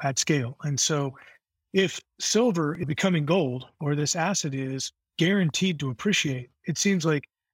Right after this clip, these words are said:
there's no better time to be making investments, trying new things,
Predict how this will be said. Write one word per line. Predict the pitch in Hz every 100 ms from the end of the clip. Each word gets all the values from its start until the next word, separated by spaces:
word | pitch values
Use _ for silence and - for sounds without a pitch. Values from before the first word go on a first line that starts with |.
| -
there's | 160 160 143
no | 151 170 220
better | 190 196 147
time | - 180 196
to | 143
be | 139 135
making | 131 139 165 175 147
investments, | 135 120 165 - 139 120 - - -
trying | - 175 180 220 165 147
new | 143
things, | 127 190 202 127 123